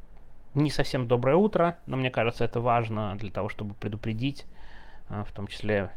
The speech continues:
вас о логике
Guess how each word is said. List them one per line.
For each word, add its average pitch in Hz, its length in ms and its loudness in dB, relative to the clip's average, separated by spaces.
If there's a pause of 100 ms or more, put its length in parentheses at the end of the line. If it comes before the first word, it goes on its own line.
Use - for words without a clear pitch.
вас - 640 2 (1300)
о 113 180 8
логике 110 600 2